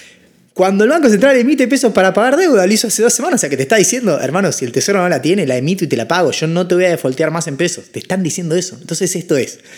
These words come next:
sobre el veinticinco por ciento, un pedacito que está en el elix, eso lo podés cambiar por bono del Tesoro en pesos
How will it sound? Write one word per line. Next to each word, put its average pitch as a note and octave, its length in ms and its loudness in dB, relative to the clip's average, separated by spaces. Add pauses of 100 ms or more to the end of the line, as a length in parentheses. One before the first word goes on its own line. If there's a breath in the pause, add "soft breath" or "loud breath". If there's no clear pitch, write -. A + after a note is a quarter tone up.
(420 loud breath)
sobre D#3 280 0
el D#3+ 60 4
veinticinco F3 440 0
por D#3+ 160 -2
ciento, A3 420 -4
un A3 140 -4
pedacito D#3+ 500 -2
que C#3 60 -2
está B2+ 160 -4
en E3+ 80 -2
el D#3+ 60 -2
elix, E3+ 400 -4 (720)
eso C#4 420 2
lo C3+ 140 0
podés E3 180 0
cambiar D#3+ 340 -2
por C3 140 -2
bono G3 160 0
del F3 80 -2
Tesoro A3 340 0
en F#3 280 0
pesos C4 500 0